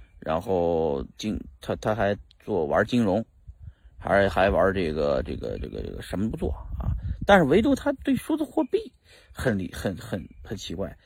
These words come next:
他不参与数字货币。呃，什么都玩的人啊，说别人也什么都玩，自己还不玩这个数字货币。他说他不懂啊，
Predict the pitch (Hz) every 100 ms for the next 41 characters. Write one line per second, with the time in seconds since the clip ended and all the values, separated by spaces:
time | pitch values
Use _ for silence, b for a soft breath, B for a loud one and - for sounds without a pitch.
0 | _ - 180 214 - 262 330 208 82 80
1 | - - - - - - - b b b
2 | b b b b b - - 80 76 64
3 | 55 - - - - 208 254 214 123 196
4 | 165 104 113 - _ _ _ - 78 55
5 | - - 160 151 113 156 175 87 - 85
6 | 98 104 82 62 73 - - 151 135 -
7 | - - - - 143 76 - - - 139
8 | - - - 50 - - _ _ _ _
9 | - 127 - 165 226 - _ _ _ _
10 | _ _ _ _ _ _ _ 135 160 180
11 | - - - _ _ - - -